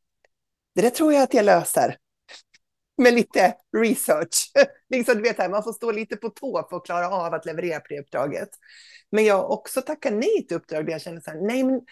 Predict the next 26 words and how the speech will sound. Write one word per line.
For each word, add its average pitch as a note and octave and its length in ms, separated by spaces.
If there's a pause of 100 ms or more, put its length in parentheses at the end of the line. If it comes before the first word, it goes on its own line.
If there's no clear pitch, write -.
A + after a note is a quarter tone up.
(240)
jag B3 160
vill C#4 80
inte C#4 200
ge C4+ 220
mig B3+ 120
in D#4+ 340
i G3 40
det F3 100
där. - 180
Det E3+ 100
där A#3+ 240
är A#3 200
inte G#3 300
ett G3+ 100
område G3 360
som F#3 160
jag F#3+ 120
vill E3+ 160
utveckla. G#3 500
Jag G#3+ 140
skulle B3+ 260
förmodligen C#4+ 480
kunna E3+ 200
lösa G3 560
det, F#3+ 220 (380)
men A#3+ 140